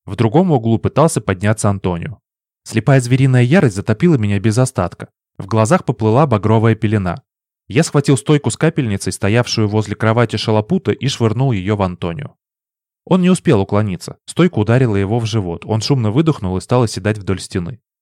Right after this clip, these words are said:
С привинченного к стене стеллажа на голову дезертира посыпались упаковки с шприцами и медицинские инструменты. Я снова подхватил тяжелую стойку и ударил, целя Антонио в голову.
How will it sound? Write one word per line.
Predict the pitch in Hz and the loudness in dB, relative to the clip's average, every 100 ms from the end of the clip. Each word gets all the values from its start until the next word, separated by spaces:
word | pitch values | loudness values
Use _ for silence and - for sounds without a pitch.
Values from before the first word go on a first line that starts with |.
| _ _ _ - | _ _ _ -18
С | - | -4
привинченного | 117 131 160 - 131 123 | -2 0 -2 0 0 0
к | - | -2
стене | 117 127 | -4 -2
стеллажа | 127 127 117 120 156 | -2 0 2 2 2
на | 120 | 2
голову | 120 120 117 | 2 2 2
дезертира | 117 113 123 190 160 | 0 0 0 0 -2
посыпались | 104 98 - 139 107 - | -2 -2 -2 -2 -2 -2
упаковки | 101 - 143 - | -4 0 -2 -2
с | 110 | -10
шприцами | - - 113 - 170 147 | -10 -4 -4 0 0 2
и | 95 | -2
медицинские | 98 92 - 131 - 110 | -4 -6 -6 -6 -6 -6
инструменты. | 98 - 87 85 78 - - _ _ _ _ _ | -4 -4 -4 -6 -12 -16 -20 _ _ _ _ _
Я | - 160 | 0 0
снова | - 170 | 4 2
подхватил | 135 - 107 107 170 | 2 0 0 2 2
тяжелую | 151 98 127 120 110 | 2 2 2 4 2
стойку | - 180 - | 2 2 0
и | - 110 | -2 0
ударил, | 110 110 170 117 - | 2 2 2 2 -2
целя | - 165 143 | 0 2 2
Антонио | 104 123 117 110 | 2 0 0 0
в | 92 | -2
голову. | 92 92 85 95 | -2 -2 -2 -6